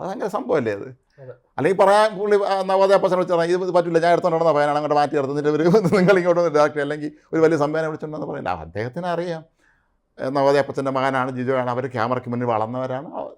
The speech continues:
Speaker 1: അവ-, ഇവരെ വളർച്ചയെല്ലാം അവർ കാണുന്നുണ്ട്, അവർക്കറിയാം അവരെ കൊണ്ട് സാധിക്കുമെന്ന്, അവർ മിടുക്കന്മാരാണെന്നുള്ളത്.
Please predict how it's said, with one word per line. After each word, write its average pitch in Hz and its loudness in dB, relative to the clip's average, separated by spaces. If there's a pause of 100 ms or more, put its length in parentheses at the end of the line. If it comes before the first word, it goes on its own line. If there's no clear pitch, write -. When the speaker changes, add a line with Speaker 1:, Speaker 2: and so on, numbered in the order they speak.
(200)
Speaker 1:
അവ-, 123 -8
ഇവരെ 135 0
വളർച്ചയെല്ലാം 190 4
അവർ 220 6
കാണുന്നുണ്ട്, 190 2 (160)
അവർക്കറിയാം 202 4
അവരെ 180 4
കൊണ്ട് 180 -2
സാധിക്കുമെന്ന്, 160 0
അവർ 147 -2
മിടുക്കന്മാരാണെന്നുള്ളത്. 120 -6